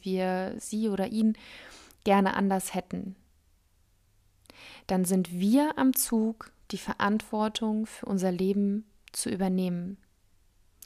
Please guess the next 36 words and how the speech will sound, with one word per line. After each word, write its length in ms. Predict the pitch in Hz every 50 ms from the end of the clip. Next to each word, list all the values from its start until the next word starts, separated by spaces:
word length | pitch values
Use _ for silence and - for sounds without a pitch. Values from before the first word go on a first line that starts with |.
| - - - - - - _
und 200 | - 208 202 -
uns 200 | - 196 - -
die 100 | 214 196
Fragen 360 | - - 214 226 240 269 240
zu 100 | - 202
stellen, 560 | 185 - - - 180 180 180 180 175 185 196 -
die 120 | - -
essentiell 560 | - 190 - 190 185 180 - 196 190 208 220
sind. 420 | 202 190 180 196 196 202 - - - _ _ _ _ _ _ _ _ _ _ _ - - - - - -
Will 280 | 196 180 202 226 240 247
ich 160 | 240 226 -
so 180 | - 208 196
leben? 520 | 190 190 214 226 233 208 190 180 175 175 - _ - - - _ - - _ _ _ - - - _ _ _ _ _ _ _ _ _ _ _
Ja, 280 | 190 185 185 185 196
mit 220 | 202 196 196 190 -
diesem 200 | 196 180 190 185
Menschen 300 | 185 180 180 - - 190
an 100 | 180 180
meiner 240 | 180 175 180 175 -
Seite. 480 | - 180 180 180 - - 190 185 185 - - - - - - - - - - - - - - - - - -
Ist 380 | - 240 233 - - - - - -
das 200 | 208 196 - -
Leben, 300 | 202 214 220 220 214 202
was, 240 | 196 - - -
wie 140 | 208 196 -
ich 120 | - 196 -
mir 100 | 226 214
das 140 | 214 -
vorstelle, 520 | - - 208 202 202 - - 202 196 196 190
mit 220 | 196 202 196 -
diesem 240 | 202 190 196 196 185
Partner 460 | - - 190 190 - - 190 190 185
an 100 | - 190
meiner 260 | 185 185 180 185 185
Seite 320 | 175 180 175 180 - - 180
möglich? 600 | 180 214 311 359 - - 190 185 180 - -